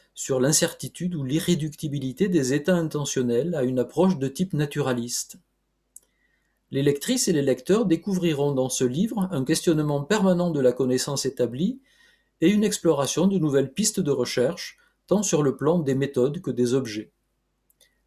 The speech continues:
Par exemple, est-il certain que les buts, motivations, intentions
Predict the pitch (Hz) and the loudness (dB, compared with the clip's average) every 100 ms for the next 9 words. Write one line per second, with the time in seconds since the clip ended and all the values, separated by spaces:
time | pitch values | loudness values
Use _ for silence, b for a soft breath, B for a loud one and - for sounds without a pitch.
0 | _ 139 123 117 120 143 185 175 - 135 | _ -2 0 2 2 2 0 -6 -6 -4
1 | - 139 - 143 185 127 120 117 180 190 | -2 -2 -2 -2 0 0 -2 0 -2 -2
2 | 131 127 143 120 117 - 143 190 160 156 | -4 -4 0 0 0 -2 -2 -2 -2 0
3 | 139 123 - 135 | -2 -4 -2 -2